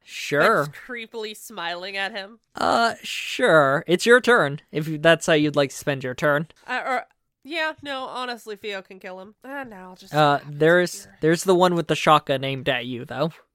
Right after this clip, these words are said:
Speaker 1: Oh,
Speaker 2: I'm
Speaker 1: my.
Speaker 2: gonna stab that motherfucker.
Speaker 1: Uh, he has a defense of two only.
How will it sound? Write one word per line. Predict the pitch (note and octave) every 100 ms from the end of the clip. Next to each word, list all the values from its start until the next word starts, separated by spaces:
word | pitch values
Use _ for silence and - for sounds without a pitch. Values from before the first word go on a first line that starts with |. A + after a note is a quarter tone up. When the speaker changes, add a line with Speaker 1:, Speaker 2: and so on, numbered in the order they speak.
| -
Speaker 1:
Oh, | C3
Speaker 2:
I'm | B2+ C3
Speaker 1:
my. | C3
Speaker 2:
gonna | A3 G#3+ F#3 _ _
stab | G#3 - - F3 F3
that | D#3+ -
motherfucker. | - E3+ - - - - _ _ -
Speaker 1:
Uh, | D3 C#3+
he | F#3
has | F3 D#3+
a |
defense | E3 F3+ E3 D#3+
of | C#3
two | - D3+ - - _
only. | - C#3 C3+ E3+